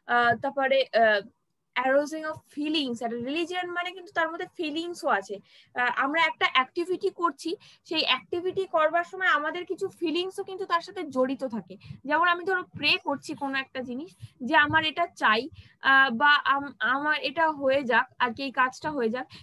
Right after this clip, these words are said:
সেটার মধ্যে কিন্তু আমাদের একটা feelings কাজ করে। আহ, তো সেটা একটা। তারপরে organization, এক একটা অর্গানাইজেশনে এক এক রকমের রি-, religion, আহ, practiced হয়, আহ, বা রি-, ritual activity practiced হয়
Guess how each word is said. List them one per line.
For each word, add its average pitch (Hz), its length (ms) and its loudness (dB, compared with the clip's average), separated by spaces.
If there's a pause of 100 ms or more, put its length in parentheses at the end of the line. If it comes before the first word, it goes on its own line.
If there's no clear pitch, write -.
সেটার 311 340 -6
মধ্যে 339 220 -4
কিন্তু 359 200 -2
আমাদের 359 240 2
একটা 381 140 -4 (100)
feelings 349 400 -2
কাজ 208 280 -2
করে। 175 200 -8 (380)
আহ, 233 400 4
তো 311 140 -4
সেটা 320 360 2
একটা। 294 320 -2 (380)
তারপরে 285 240 0 (100)
organization, 262 760 4 (180)
এক 277 160 2
একটা 339 240 2
অর্গানাইজেশনে 330 920 0
এক 277 200 0
এক 302 140 -4
রকমের 320 400 -4
রি-, 262 340 -6
religion, 294 600 -4 (420)
আহ, 269 300 6
practiced - 720 -4
হয়, 285 240 0 (320)
আহ, 247 200 6
বা 269 160 2
রি-, 254 300 0
ritual 294 300 -2
activity 285 460 -4 (100)
practiced 269 520 -4
হয় 254 100 -12